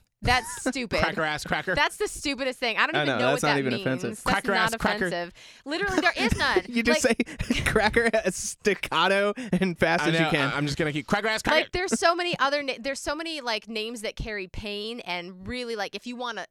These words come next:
Speaker 1: l-, like, lampoon someone right to the heart of them, like, if it's a woman, you call 'em the C word.
Speaker 3: There's no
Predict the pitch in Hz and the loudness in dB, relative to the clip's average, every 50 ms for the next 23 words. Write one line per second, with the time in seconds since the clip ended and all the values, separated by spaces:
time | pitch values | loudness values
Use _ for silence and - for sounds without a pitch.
0 | _ - 208 185 - 196 202 175 170 - _ - 202 208 202 202 202 - - - | _ -18 -18 -16 -12 -10 -10 -10 -10 -12 _ -12 -8 -8 -6 -8 -8 -10 -12 -12
1 | - 254 247 240 226 202 190 - - 226 220 214 202 196 185 170 190 220 220 202 | -12 -10 -10 -10 -10 -10 -10 -8 -8 -6 -4 -4 -6 -6 -6 -6 -4 -4 -4 -4
2 | - 240 190 180 - - 190 196 196 - 220 214 208 233 226 233 240 240 - - | -8 -8 -8 -6 -2 -2 0 0 0 -2 -6 -8 -6 -4 -4 -4 -6 -8 -16 -18
3 | - - 190 180 202 202 220 226 - 285 247 269 269 262 233 226 196 175 - - | -12 -12 -10 -8 -8 -8 -8 -8 -10 -8 -6 -4 -4 -4 -6 -6 -8 -10 -6 -4
4 | 180 180 185 190 196 190 - - 214 214 190 170 156 139 156 170 175 156 156 151 | -2 -2 -2 -4 -6 -8 -10 -8 -10 -10 -6 -4 0 2 2 2 2 0 0 0
5 | 147 147 143 143 139 143 143 139 139 135 135 131 | 2 2 2 2 2 2 2 2 2 2 0 0